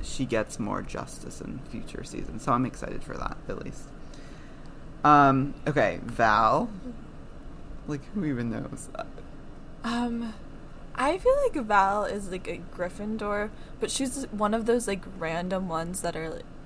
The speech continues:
Speaker 2: like, always mentioned, but you never know anything about. Like Lavender Brown. I feel like she's Lavender Brown. Except, is that the one who dated Ron
Speaker 1: Yeah.
Speaker 2: in book six?
Speaker 1: No, like, um,
Speaker 2: But she
Speaker 1: like,
Speaker 2: had, like,
Speaker 1: one
Speaker 2: no personality. She was just like,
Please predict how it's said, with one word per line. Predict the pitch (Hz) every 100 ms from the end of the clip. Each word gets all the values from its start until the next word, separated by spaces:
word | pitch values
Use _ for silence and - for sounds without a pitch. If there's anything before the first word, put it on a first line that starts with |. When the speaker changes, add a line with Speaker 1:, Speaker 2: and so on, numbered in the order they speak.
| -
Speaker 2:
like, | 185 -
always | 175 165 170 175
mentioned, | 180 170 - 160 160 156 - -
but | 156
you |
never | 165 151 160 165
know | 156
anything | 165 175 175
about. | 170 175 175 233 - -
Like | 202
Lavender | 202 180 165 185 196 180
Brown. | 170 156 156 156 175 180 185 - - -
I |
feel | 185
like | 175
she's | - 160
Lavender | - - 135 156 139
Brown. | 139 - -
Except, | 226 269 254 - - -
is | 233
that | 233 226
the | 277
one | 311
who | 294
dated | 202 180 185 156
Ron | 147 147 185 - - - 131
Speaker 1:
Yeah. | 123 -
Speaker 2:
in | 190
book | 175 -
six? | - 175 - - - - - -
Speaker 1:
No, | 135 143
like, | 123 120 120 - -
um, | 117 107 113 113 - - - -
Speaker 2:
But | 254
she | 262
Speaker 1:
like, | 277
Speaker 2:
had, |
like, | 240
Speaker 1:
one | 214
Speaker 2:
no | 202
personality. | 190 185 - 170 165 147 151
She | -
was | 175 175
just | -
like, | -